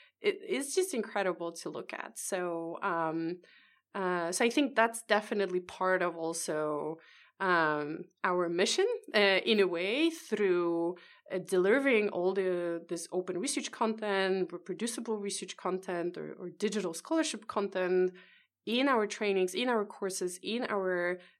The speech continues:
guidances to researchers. We, we also try to spread the, the, the sort of message of, you know, this is, this is what libraries are doing these days. Um, and of course, that's not only University of Oslo,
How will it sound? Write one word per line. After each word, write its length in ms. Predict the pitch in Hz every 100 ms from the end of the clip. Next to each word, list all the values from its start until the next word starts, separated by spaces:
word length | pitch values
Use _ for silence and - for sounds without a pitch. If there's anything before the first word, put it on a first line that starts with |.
| 185
guidances 520 | 214 247 233 202 180
to 100 | 196
researchers. 760 | 185 240 226 - 196 180 180 185
We, 540 | 196 190 185 180 -
we 160 | 185 185
also 240 | 190 190
try 220 | 196 - 180
to 160 | -
spread 560 | 185 - - 160 165 170
the, 480 | 165 165 160 156 185 - - _
the, 160 | 180 -
the 80 | 202
sort 220 | - 185
of 160 | 175 -
message 480 | 147 156 185 165 170
of, 320 | 156 156 -
you 120 | 202 185
know, 160 | 175
this 320 | 170 196 202
is, 320 | 233 226 - - _
this 220 | - 180 247
is 140 | 226
what 160 | 190 185
libraries 440 | 165 185 202 202
are 120 | 190
doing 480 | - 190 302 370 -
these 200 | - -
days. 520 | - - 214 - - -
Um, 340 | 190 175 175 180 - -
and 100 | 208
of 120 | 208
course, 140 | 247
that's 260 | - 214 214
not 180 | 190 214
only 220 | 220 240
University 420 | 240 220 208 208
of 80 | 190
Oslo, 540 | - 180 254 311 370